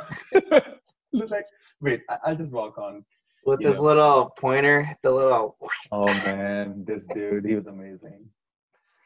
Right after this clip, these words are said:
Speaker 1: I think, like, I don't know. It's, it's funny how I only remember that class. Like, I, I, I know that we went through, like, so many, but I only specifically remember sitting in that one class because of all of the things that we did. Like, Corey and I were competing with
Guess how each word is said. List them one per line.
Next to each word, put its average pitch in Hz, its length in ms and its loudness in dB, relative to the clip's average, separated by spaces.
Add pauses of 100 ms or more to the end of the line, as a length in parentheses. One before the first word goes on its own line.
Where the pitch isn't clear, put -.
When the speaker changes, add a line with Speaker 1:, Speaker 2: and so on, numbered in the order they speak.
(280)
Speaker 1:
I 156 40 -4
think, 370 200 2
like, 170 260 2
I 139 100 0
don't 202 120 0
know. 127 260 -2
It's, - 160 -14
it's 156 160 -10
funny 156 300 -6
how 143 220 2
I 135 240 4
only 147 480 2
remember 117 580 0
that 107 260 0
class. - 220 -14 (220)
Like, 113 240 -4 (100)
I, 123 140 2 (100)
I, 131 120 -2 (100)
I 110 40 -4
know 127 240 -4
that 151 160 2
we 120 220 -4
went 110 300 -4
through, 123 100 -2
like, 107 220 -4
so 113 160 -4
many, 101 340 -6
but 120 180 -4
I 123 140 4
only 156 320 -2
specifically 151 720 -6
remember 113 480 -4
sitting 120 400 -8
in 107 260 -12 (540)
that 113 300 6
one 127 320 4
class 107 440 2
because 110 220 -4
of 131 160 -4
all 131 260 4
of 147 80 0
the 131 120 -8
things 135 220 -2
that 117 120 2
we 110 80 -4
did. 107 240 -2
Like, 101 260 -4
Corey 139 260 -2
and 120 120 -6
I 117 160 -2
were 110 200 -4
competing 113 420 -10
with 101 100 -10